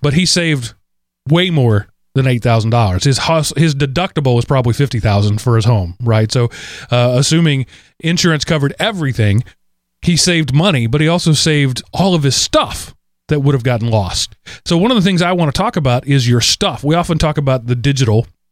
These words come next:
um, backing up your data, that sort of thing. But what do you do with your stuff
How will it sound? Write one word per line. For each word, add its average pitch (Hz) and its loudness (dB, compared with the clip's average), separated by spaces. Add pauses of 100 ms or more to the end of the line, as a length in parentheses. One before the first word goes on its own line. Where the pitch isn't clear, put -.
(500)
um, 117 4
backing 131 -2
up 127 -2
your 123 0
data, 120 2 (320)
that 139 0
sort 135 2
of 117 -2
thing. 127 0 (220)
But 151 2
what 202 4
do 370 -2
you 349 -2
do 202 2
with 180 2
your 135 2
stuff - -4